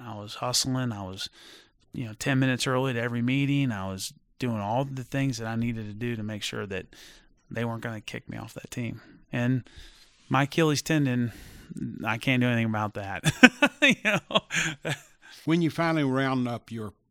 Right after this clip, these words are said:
Speaker 2: N F L career, knowing that this was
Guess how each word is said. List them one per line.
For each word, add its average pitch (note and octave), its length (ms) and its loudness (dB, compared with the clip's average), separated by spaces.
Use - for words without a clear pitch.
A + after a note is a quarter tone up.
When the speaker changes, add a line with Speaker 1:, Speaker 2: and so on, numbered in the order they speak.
Speaker 2:
N C3+ 140 0
F B2+ 180 0
L A#2 180 -4
career, G#2+ 480 -10
knowing C3 520 0
that G#2+ 180 -8
this C#3+ 300 0
was B2 280 -4